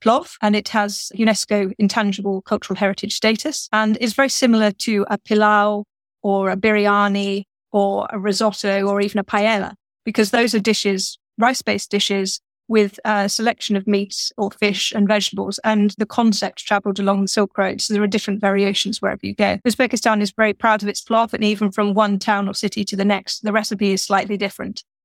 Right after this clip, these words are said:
And everybody will tell you that their version is the absolute best. Apart from that, there is lagman, which is a noodle-based dish, many soups, many salads, because there's a lot of quite fertile agricultural land in Uzbekistan, particularly in the east of the country. Amazing fresh bread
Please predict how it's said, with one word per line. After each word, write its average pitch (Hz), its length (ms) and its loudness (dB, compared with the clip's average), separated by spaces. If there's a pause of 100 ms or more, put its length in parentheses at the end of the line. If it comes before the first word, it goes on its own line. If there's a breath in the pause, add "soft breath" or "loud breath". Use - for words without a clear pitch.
(100)
And 214 100 2
everybody 196 400 0
will 190 120 -2
tell 202 220 2
you 185 200 -2
that 196 180 0
their 208 160 2
version 196 560 -2
is 196 140 -6
the 196 100 -2
absolute 214 420 -4
best. - 520 -6
Apart 277 280 2
from 233 200 4
that, 233 240 2 (160)
there 208 160 2
is 196 180 -2
lagman, 262 460 2
which 214 180 -2
is 196 220 0
a 214 40 0
noodle-based 220 640 -2
dish, - 460 -2
many 220 240 2
soups, - 560 -4
many 208 200 4
salads, 233 500 0
because 202 320 -2
there's 202 160 -2
a - 20 -2
lot 208 220 0
of 196 160 -6 (240)
quite - 200 0
fertile 202 460 0
agricultural 208 560 -2
land 208 260 2
in 208 60 4
Uzbekistan, 208 800 -2
particularly - 460 -8
in 190 60 -2
the 196 80 -2
east 202 200 -2
of 196 60 -8
the 202 80 -16
country. 208 580 -2
Amazing 214 640 2
fresh - 340 -4
bread 208 300 2